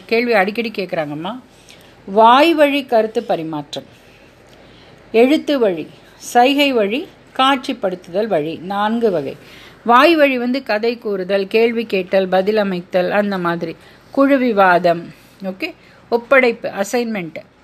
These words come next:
எழுத்து வழி வந்து பயிற்சி கணக்குகள் செய்தல், வெட்டி ஒட்டுதல், scrap புக்கு, அப்புறம் folio பண்றது, செயல் திட்டம், எழுத்து தேர்வு. சைகை வழி வந்து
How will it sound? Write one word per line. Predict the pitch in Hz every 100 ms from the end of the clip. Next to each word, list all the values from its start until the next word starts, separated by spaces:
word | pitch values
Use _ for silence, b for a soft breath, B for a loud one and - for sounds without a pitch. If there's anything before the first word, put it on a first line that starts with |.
| b b b -
எழுத்து | 233 294 330 330 302
வழி | 269 262
வந்து | 247 247
பயிற்சி | 254 247 269 262 262
கணக்குகள் | 247 233 240 220
செய்தல், | 220 185 185 208
வெட்டி | 208 214 214 277
ஒட்டுதல், | 233 208 214 185 175 180 180 -
scrap | 208 214 208
புக்கு, | 190 - 180 170 170 - B B B B B _
அப்புறம் | - 214 262 247 262
folio | 262 269 254 196 -
பண்றது, | 196 185 175 175 185
செயல் | 214 247 254
திட்டம், | 247 220 - 170 165 160
எழுத்து | 233 233 240 233 220
தேர்வு. | 175 170 160 165
சைகை | - 240 269 302 294
வழி | 247 226
வந்து | 208 220 311